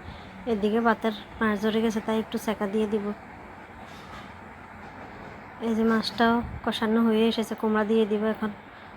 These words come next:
কুমড়া দিয়ে একটু মিক্স করে নিলাম, ভালোভাবে মিক্স করে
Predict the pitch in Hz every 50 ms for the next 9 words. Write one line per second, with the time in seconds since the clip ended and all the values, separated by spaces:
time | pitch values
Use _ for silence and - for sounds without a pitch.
0 | - - - 247 226 220 214 214 202 226 226 220 220 233 226 220 214 202 - -
1 | - - 220 220 226 220 220 208 214 208 214 208 - - - - - - - -
2 | - - - - - - - - - - - - - - - - 233 220 214 214
3 | 226 226 226 226 233 240 240 233 220 - - - 226 220